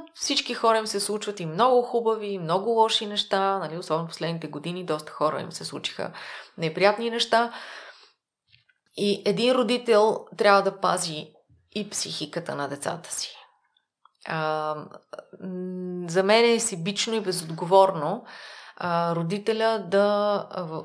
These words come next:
улисан в собствените си емоции. Има, м,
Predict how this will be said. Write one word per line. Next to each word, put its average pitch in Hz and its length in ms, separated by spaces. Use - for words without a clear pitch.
улисан 226 560
в 180 160
собствените 196 720
си 175 180
емоции. 165 800
Има, 254 460
м, 180 80